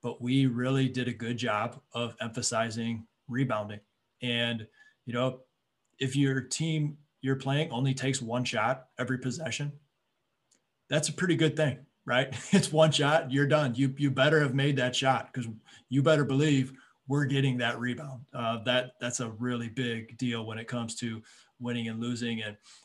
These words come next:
how valuable possessions are, especially as you go throughout, throughout the season. Coach, we often learn the most from our mistakes, right? I know I have, you know, the, the mountaintop is great. We learn in the valleys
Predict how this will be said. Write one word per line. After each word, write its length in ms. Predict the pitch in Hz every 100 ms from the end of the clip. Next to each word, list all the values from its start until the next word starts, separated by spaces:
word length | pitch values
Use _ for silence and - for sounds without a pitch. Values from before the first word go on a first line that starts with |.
| -
how 200 | - 120
valuable 640 | 101 120 120 120 113 107
possessions 680 | - 117 113 113 117 117 113
are, 440 | 117 117 107 104 - - _
especially 560 | 117 - 120 117 123 110
as 160 | 113
you 100 | 110
go 200 | 107 113
throughout, 420 | 113 113 110 107 - _ _ _ _ _ - -
throughout 240 | - 131 120
the 80 | -
season. 340 | 120 104 101 _ _ - _ _ _ _ _ _
Coach, 280 | - 175 -
we 140 | 170 165
often 380 | 175 165 139
learn 400 | 131 139 139 131 117
the 140 | 117
most 460 | 123 131 127 - -
from 500 | 127 110 113 107 -
our 140 | 123
mistakes, 600 | 117 113 - 101 - - - _ _ _
right? 280 | 123 110 113 - _ _ -
I 120 | 120
know 200 | 123 117
I 220 | 117 135
have, 440 | 131 139 135 139 - _ -
you 80 |
know, 120 | 117 123
the, 220 | 117 107 - - -
the 120 | 113
mountaintop 680 | 120 143 139 135 143 143 139
is 140 | 123
great. 320 | 139 135 120 -
We 100 | 117
learn 300 | 123 131 135
in 80 | 131
the 60 |
valleys 520 | 123 123 113 107 -